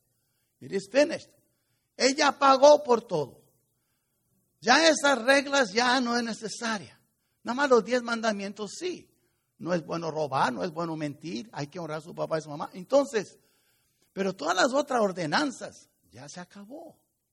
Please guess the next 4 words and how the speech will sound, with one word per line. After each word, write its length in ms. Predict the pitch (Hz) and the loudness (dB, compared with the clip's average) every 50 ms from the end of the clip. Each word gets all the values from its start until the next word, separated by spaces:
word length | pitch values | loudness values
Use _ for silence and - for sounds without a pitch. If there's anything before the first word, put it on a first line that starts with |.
| _ _ _ _ _ _ _ _ _ _ _ _ _ _ _ _ _ _ _ | _ _ _ _ _ _ _ _ _ _ _ _ _ _ _ _ _ _ _
Entonces, 720 | - 139 139 - 254 269 285 269 - 226 180 147 - - _ _ _ _ _ _ _ _ _ _ _ _ _ _ _ _ _ _ _ _ _ _ _ _ _ _ _ _ _ | -20 -20 -6 0 2 2 2 2 -4 -8 -10 -10 -14 -20 _ _ _ _ _ _ _ _ _ _ _ _ _ _ _ _ _ _ _ _ _ _ _ _ _ _ _ _ _
usted 220 | - 123 _ 208 214 | -20 -18 _ -10 -10
mira 240 | 233 277 320 311 269 | -8 -4 -2 -2 -2
aquí, 420 | - - 311 330 302 - - _ | -2 -2 -4 -4 -4 -4 -8 _